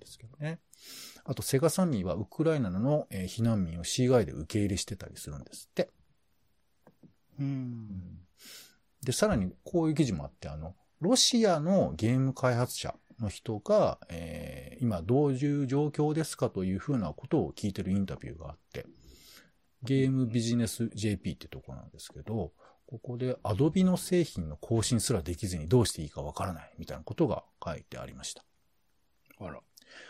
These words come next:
Speaker 1: なんかあの、まあ、すべてではないんですけど、あの、だんだんそのネットで公開してるゲームサービス、そこでダウンロードするとか、そういうサービスも使えない状況もあったりするんだけど、制作者としてAdobeが使えなくなると非常に困るみたいな話が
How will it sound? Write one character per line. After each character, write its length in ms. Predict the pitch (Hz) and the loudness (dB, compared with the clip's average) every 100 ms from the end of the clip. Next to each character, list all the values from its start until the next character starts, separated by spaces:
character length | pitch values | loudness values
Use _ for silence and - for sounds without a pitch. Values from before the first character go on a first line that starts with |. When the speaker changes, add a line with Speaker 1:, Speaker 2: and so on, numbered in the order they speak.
| - | -10
Speaker 1:
な 60 | - | -8
ん 40 | |
か 120 | 139 104 | 0 0
あ 20 | |
の、 400 | 101 95 92 85 _ | 2 0 -2 -6 _
ま 220 | - 156 - - _ _ | 2 2 0 -14 _ _
あ、 40 | - | -6
す 160 | - | 2
べ 120 | 269 254 | 4 4
て 100 | - | 2
で 80 | |
は 100 | 92 | 2
な 140 | 95 110 | 2 0
い 20 | |
ん 40 | |
で 60 | 87 | -2
す 80 | - | -4
け 80 | 135 | 0
ど、 340 | 170 135 78 _ | 2 2 0 _
あ 80 | 101 | -6
の、 140 | 95 | -4
だ 160 | 113 156 | 0 0
ん 80 | 165 | 0
だ 100 | 170 | -2
ん 60 | |
そ 100 | 156 | -2
の 180 | 156 151 | -2 0
ネ 140 | 147 147 | 2 0
ッ 80 | - _ _ _ _ | -2 _ _ _ _
ト 320 | 165 170 170 | 0 2 2
で 260 | 151 165 170 | 4 4 4
公 240 | - 160 | 0 0
開 160 | 151 156 | 4 4
し 80 | - | 4
て 100 | 156 | 2
る 100 | 131 | 4
ゲ 200 | 147 151 | 6 6
ー 20 | |
ム 100 | 151 | 4
サ 160 | - | 4
ー 40 | 123 | 4
ビ 80 | 76 | 2
ス、 220 | - 107 - _ | -6 -8 -10 _
そ 160 | - 101 | -4 -2
こ 100 | 107 | 0
で 80 | 95 | 2
ダ 120 | 101 | 2
ウ 40 | |
ン 40 | 104 | 2
ロ 60 | |
ー 20 | 90 | -2
ド 80 | |
す 120 | 76 87 | -6 -8
る 100 | 80 | -10
と 100 | - | -10
か、 220 | - 85 - - - | -10 -10 -10 -20 -20
そ 120 | - 147 | -2 0
う 20 | |
い 20 | |
う 20 | |
サ 140 | 135 143 | 4 4
ー 20 | |
ビ 60 | |
ス 140 | 117 160 | 2 0
も 80 | 151 | -2
使 260 | - 104 | -2 0
え 60 | 98 | 0
な 100 | 101 | 0
い 60 | |
状 140 | 95 95 | 0 -2
況 120 | 98 | -2
も 140 | 92 | -2
あ 20 | 101 | -2
っ 60 | |
た 120 | - | -4
り 80 | 71 | -8
す 140 | - 95 | -6 -6
る 60 | |
ん 80 | 92 | -6
だ 100 | 80 | -8
け 80 | 78 | -6
ど、 260 | 95 87 - | -4 -4 -6
制 320 | - 170 208 | -4 0 0
作 340 | - 202 - | 0 -2 0
者 160 | 233 180 | 0 0
と 160 | - - | -2 -12
し 140 | - | -12
て 280 | - 82 76 - - - - | -8 -6 -8 -14 -20 -18 -12
Adobe 320 | 90 143 175 | -2 2 4
が 140 | 170 | 2
使 280 | - - 175 | -2 6 6
え 60 | 170 | 6
な 100 | 165 | 4
く 100 | 175 | 2
な 60 | |
る 60 | 156 | 2
と 100 | - | -4
非 120 | - | 0
常 80 | 135 | 2
に 80 | 165 | 2
困 280 | 117 131 | 2 6
る 100 | 156 | 6
み 100 | 95 | 4
た 80 | - | -2
い 40 | - | -10
な 60 | |
話 300 | - 147 | -10 -10
が 60 | - | -10